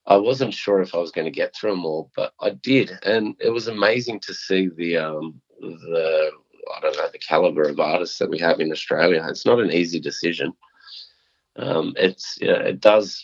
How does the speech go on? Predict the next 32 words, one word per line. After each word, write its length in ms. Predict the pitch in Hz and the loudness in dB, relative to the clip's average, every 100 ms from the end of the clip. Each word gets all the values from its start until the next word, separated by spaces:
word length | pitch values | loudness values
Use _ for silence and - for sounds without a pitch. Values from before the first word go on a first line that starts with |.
| - | -6
factor 360 | - 92 95 | 0 0 2
a 100 | 92 | -2
lot 180 | 87 90 | 2 0
of 80 | 82 | -2
decisions 500 | 80 - 87 90 82 | -10 -8 -8 -10 -10
to 100 | - | -10
put 200 | - 90 | -6 -6
a 40 | 80 | -4
big 220 | - 87 | -4 -2
lineup 380 | 90 80 82 78 _ _ | 0 2 0 -4 _ _
together, 440 | - 92 90 92 95 | -10 0 2 4 4
and 160 | 82 85 | 2 -2
I 60 | |
can 180 | - 87 | -6 -8
see 260 | - 95 87 | -2 0 2
how 180 | 90 78 | 0 0
a 20 | |
lot 220 | 76 82 | 0 -2
of 100 | - | 0
festivals 760 | 82 80 - 82 80 80 - - - - - - _ - | -2 -2 -4 -6 -6 -8 -14 -18 -20 -20 -20 -20 _ -2
or 120 | 220 | 2
just 280 | 214 208 - | 2 0 -2
productions 520 | - 87 90 90 92 | 2 2 2 -4 -8
come 240 | - 92 | -6 -2
under 420 | 87 85 85 85 80 | 0 0 -2 -4 -4
scrutiny, 800 | - - 85 85 - 85 80 - | -8 -6 -4 -4 -4 -4 -6 -8
um, 420 | 90 80 78 92 - - | -6 -4 -6 -8 -12 -10
one 300 | 80 85 87 | 0 0 2
way 200 | 82 80 | 2 2
or 60 | |
the 140 | 78 82 | 0 0
other. 320 | 85 110 107 | 4 4 2